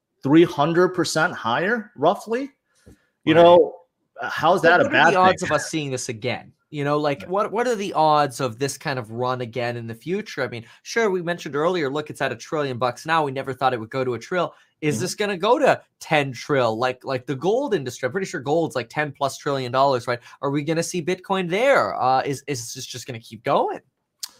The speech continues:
Speaker 1: Yeah, I think, um, I think that that is definitely gonna happen. At this point, many, including myself, think that Bitcoin will equal gold's market cap and then surpass it.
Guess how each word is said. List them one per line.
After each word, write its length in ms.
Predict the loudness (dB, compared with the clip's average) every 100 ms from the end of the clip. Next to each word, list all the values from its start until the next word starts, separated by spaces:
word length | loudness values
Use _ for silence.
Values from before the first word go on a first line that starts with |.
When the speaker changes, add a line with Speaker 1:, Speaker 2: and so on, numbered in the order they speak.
| _ 0
Speaker 1:
Yeah, 160 | 2
I 80 | 2
think, 320 | 2 0 2
um, 640 | 4 6 6 6 4 0 -4 _ _ _ -4
I 80 | 0
think 200 | 0 6
that 340 | 6 6 2
that 460 | 2 4 4 2 -12 -6
is 140 | -2
definitely 320 | 2 0 0 0
gonna 240 | 0 0
happen. 400 | 0 -2 -4 -4
At 100 | -2
this 160 | -4 -6
point, 500 | -2 0 2 0 -2 -12 _ _ _
many, 480 | 4 6 8 6 4
including 380 | 2 0 0 2
myself, 760 | 2 0 0 2 4 2 -4
think 300 | -4 -2 -2
that 420 | 0 2 2 0 -2
Bitcoin 600 | -4 -2 0 2 2 2
will 560 | 4 6 6 4 -2 -20 _ _ _ _ _ 0
equal 760 | 0 2 4 6 6 2 -8 -6
gold's 400 | 2 4 4 2
market 320 | 2 2 -2
cap 360 | 0 2 2 -2 -6
and 260 | -2 0 4
then 260 | 4 4 2
surpass 600 | -2 -4 -2 -2 -2
it. 100 | -6